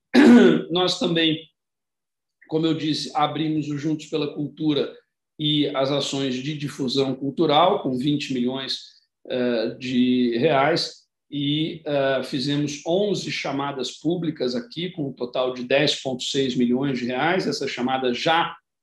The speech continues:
eh, se encerraram e até o final do mês nós vamos anunciar os resultados, e tivemos um número recorde de inscrições, mais do que o dobro,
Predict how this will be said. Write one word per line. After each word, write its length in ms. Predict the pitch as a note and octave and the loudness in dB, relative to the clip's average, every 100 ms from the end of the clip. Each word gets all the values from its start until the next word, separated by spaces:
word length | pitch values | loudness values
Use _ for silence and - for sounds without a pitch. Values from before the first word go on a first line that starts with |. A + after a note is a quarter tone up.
| _ _ - | _ _ -4
eh, 180 | A#2+ | -4
se 240 | A#2+ - C3+ | -2 -2 -2
encerraram 840 | B2+ - D#3 B2 C#3 D#3 E3+ - _ _ _ _ | -2 0 0 2 2 2 -2 -8 _ _ _ _
e 360 | D3 C#3+ D3 D#3+ | -6 -2 -2 -2
até 280 | C3 B2 C#3+ | -6 -4 -4
o 60 | |
final 300 | C#3+ D3 C#3+ | -4 -2 -2
do 80 | D3 | -2
mês 320 | B2+ C3+ C#3+ | -2 0 -2
nós 200 | D3+ D3 | -2 -6
vamos 300 | B2+ C3 C3+ | -4 -4 -4
anunciar 720 | C#3+ C#3 C3+ - B2+ C3 C3 - _ _ | -2 -4 -4 -2 -2 -2 -4 -10 _ _
os 160 | C#3 B2 | -10 -6
resultados, 720 | C3 B2+ A#2+ - C#3 D#3+ C#3 | -4 -2 -2 2 2 2 0
e 40 | |
tivemos 680 | C3+ - C#3+ C#3+ D3 - - _ _ | -6 -6 0 0 0 -2 -12 _ _
um 160 | D3 C3+ | -4 0
número 320 | C#3+ D3+ C#3 | 2 2 0
recorde 920 | B2 D#3+ F3+ - D#3 D3+ D3 D3 D3 _ _ _ | 0 0 0 0 0 0 0 -4 -6 _ _ _
de 240 | B2 C#3+ | -6 -2
inscrições, 800 | D3 - C3 B2 - D3+ E3 C#3 | -2 -4 -6 -6 -4 -4 -4 -4
mais 460 | C3+ D#3+ G3 G#3 E3+ | -4 -2 0 -2 -4
do 140 | F#3+ | -8
que 100 | - | -8
o 300 | E3+ C#3+ E3+ | -8 0 2
dobro, 500 | F#3 G#3 D3 C#3 A#2+ | 6 4 4 0 -2